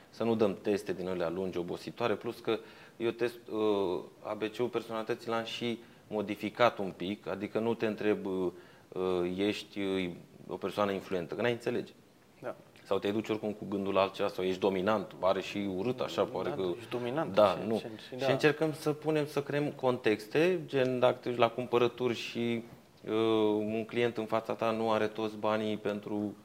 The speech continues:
Speaker 1: ă, ce a pus pe bandă. Îl ajuți?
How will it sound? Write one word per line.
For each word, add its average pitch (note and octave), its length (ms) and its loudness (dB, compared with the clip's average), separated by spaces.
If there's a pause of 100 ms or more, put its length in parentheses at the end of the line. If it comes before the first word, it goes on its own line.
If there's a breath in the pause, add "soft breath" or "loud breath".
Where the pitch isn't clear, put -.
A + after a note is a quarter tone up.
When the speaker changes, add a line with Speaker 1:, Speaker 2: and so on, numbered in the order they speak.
(340 loud breath)
Speaker 1:
ă, G2 460 2 (240)
ce - 100 -2
a G#2+ 40 4
pus A2+ 180 -6
pe - 120 0
bandă. F#2 520 2 (480 loud breath)
Îl G#2+ 140 4
ajuți? G#2+ 480 6